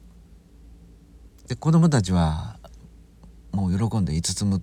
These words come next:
つペロッと食べてしまうし、まあ、僕には子供たちが食べるから、それにはなかなかありつけないんで、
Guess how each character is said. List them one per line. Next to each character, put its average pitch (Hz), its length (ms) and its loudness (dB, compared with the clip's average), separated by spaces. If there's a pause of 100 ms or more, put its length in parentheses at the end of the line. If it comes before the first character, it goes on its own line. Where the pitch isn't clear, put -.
(120)
つ 67 400 -10 (340)
ペ - 80 -6
ロ 104 80 -2
ッ - 20 -10
と 95 120 -6
食 82 180 -2
べ 82 60 -2
て 80 120 -4
し 80 120 -6
ま 80 160 -4
う 78 60 -4
し、 98 400 -4 (1500)
ま 120 100 -2
あ、 - 20 0
僕 110 300 0
に 110 140 2
は 104 600 0 (640)
子 113 140 -4
供 104 160 0
た 90 140 0
ち 76 440 -8
が 76 280 -4
食 85 160 -2
べ 85 60 -2
る 82 100 -2
か 78 120 -6
ら、 76 100 -6
そ - 160 -4
れ 98 100 0
に 95 100 0
は 85 80 2
な 82 120 0
か 80 100 -2
な 80 100 -4
か 80 240 -6
あ 95 100 -6
り 87 120 -4
つ - 120 -8
け 87 140 -4
な 73 160 -6
い 64 60 -10
ん - 160 -12
で、 80 360 -6